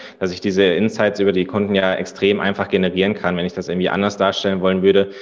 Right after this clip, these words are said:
wäre es extrem aufwendig. Ähm, und so kann ich einfach über diese einfache Frage-Antwort-Spiel im Chat dann, ohne auch, dass der Kunde ja selber was eingeben muss, sondern einfach, dass er die Quick-Reply-Buttons dann eben drückt,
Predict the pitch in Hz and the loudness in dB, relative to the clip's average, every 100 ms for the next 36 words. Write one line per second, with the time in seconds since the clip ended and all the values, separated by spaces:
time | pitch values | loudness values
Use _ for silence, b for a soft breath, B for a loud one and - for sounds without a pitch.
0 | B B 85 87 - - - 104 104 92 | B B -2 -2 -4 -8 0 0 2 2
1 | 104 - 101 202 - - 90 87 165 170 | 2 0 2 2 0 -4 -2 0 0 -2
2 | 92 95 101 92 80 90 90 90 90 90 | 0 0 0 -2 -2 -4 -2 0 0 0
3 | 85 87 87 - B B 95 95 92 - | -4 -4 -4 -6 B B -4 -4 -4 -2
4 | 92 92 92 101 98 - 101 95 92 - | 0 0 -2 0 -2 0 0 0 0 -2
5 | 104 104 101 98 87 95 90 - - 90 | -2 0 0 0 -2 0 0 -2 -6 -6
6 | - 95 90 85 90 87 85 - 92 110 | -4 0 0 2 2 2 -2 -6 -2 0
7 | 107 107 101 101 101 - B B 87 80 | 2 0 2 0 -4 -14 B B -6 -2
8 | 92 95 92 87 85 85 82 110 - 104 | -4 -4 -4 -2 -4 -4 -8 -6 -4 -4
9 | - 98 95 - 98 95 82 90 90 87 | 0 0 0 -4 -6 -6 -4 -4 -4 -4
10 | 87 | -4